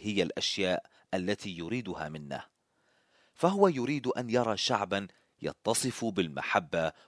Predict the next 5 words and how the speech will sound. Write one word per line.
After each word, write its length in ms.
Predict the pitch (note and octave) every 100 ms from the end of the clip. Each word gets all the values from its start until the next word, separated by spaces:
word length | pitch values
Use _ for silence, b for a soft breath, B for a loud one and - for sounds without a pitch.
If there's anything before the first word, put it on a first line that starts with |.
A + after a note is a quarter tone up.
| -
ويتمتع 840 | E2 D#2 - E2+ D3 - E3+ D3+
بالسلام 600 | D3 - D3 D#3 G2 D2+ B B
ويمارس 680 | B2 A#2 A2 C#3+ G3+ F#3+ -
ضبط 400 | D3+ G#2 A2+ -
النفس 500 | F2+ E2+ C#3 - -